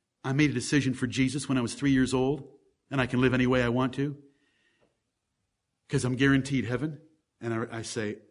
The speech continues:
"I want to tell you about our doctrine of salvation, what the Bible teaches. God did all the saving. It wasn't my decision, it was his decision.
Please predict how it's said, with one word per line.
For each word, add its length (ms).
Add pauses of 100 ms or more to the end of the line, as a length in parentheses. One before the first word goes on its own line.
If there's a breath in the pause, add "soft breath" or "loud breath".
(360)
"I 40
want 180
to 40
tell 140
you 100
about 160
our 120
doctrine 340
of 80
salvation, 560
what 80
the 80
Bible 280
teaches. 460 (1040)
God 320
did 140
all 180
the 80
saving. 500 (280)
It 140
wasn't 260
my 140
decision, 420
it 60
was 140
his 160
decision. 520